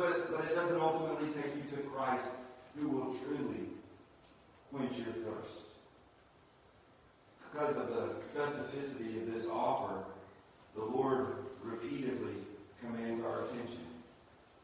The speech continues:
You, you see that in verse number two. "Listen diligently." Verse number three, "Incline your ear." Verse number three again, "Hear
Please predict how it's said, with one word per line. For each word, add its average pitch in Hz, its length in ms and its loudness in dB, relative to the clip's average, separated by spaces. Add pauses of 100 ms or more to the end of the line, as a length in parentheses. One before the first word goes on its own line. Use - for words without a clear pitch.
(120)
You, 110 120 -8 (100)
you 120 80 -2
see - 160 -4
that 139 240 2
in 120 100 0
verse 120 200 0
number 120 160 0 (100)
two. 123 300 0
"Listen - 500 0 (340)
diligently." - 520 2 (520)
Verse 143 180 -2
number 156 280 0
three, - 540 0
"Incline 185 680 4
your 196 200 2 (220)
ear." - 200 2 (440)
Verse - 220 2
number 175 220 4
three 180 340 4
again, 190 220 6 (280)
"Hear - 760 6